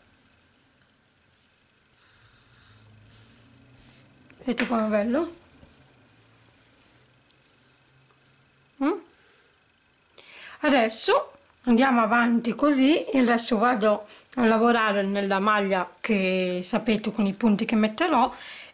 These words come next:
e vado avanti e vi dirò quanti giri ho fatto, mo-, quanti motivi ho fatto io, ok?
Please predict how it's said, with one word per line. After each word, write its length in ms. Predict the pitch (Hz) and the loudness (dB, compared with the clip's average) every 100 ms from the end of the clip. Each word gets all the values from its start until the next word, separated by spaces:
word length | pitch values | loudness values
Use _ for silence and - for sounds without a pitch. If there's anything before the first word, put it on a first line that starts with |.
| 254 | -2
e 40 | |
vado 200 | 233 233 | 0 2
avanti 460 | 302 262 247 254 349 | 2 2 2 2 0
e 40 | |
vi 100 | 285 | 0
dirò 320 | 220 233 180 - | 2 2 0 -2
quanti 520 | 285 285 320 311 339 | 0 2 0 -2 -4
giri 360 | 339 247 226 262 | -2 0 2 0
ho 80 | 262 | 0
fatto, 440 | - 196 190 247 | -4 -6 -4 2
mo-, 180 | 233 254 | 2 2
quanti 360 | 277 262 202 | 0 0 0
motivi 420 | 233 294 - 220 202 | 2 0 0 -4 -4
ho 60 | |
fatto 400 | 214 226 202 - | -4 -6 -4 -4
io, 200 | 196 180 | -4 -4
ok? 220 | 185 285 | -4 -4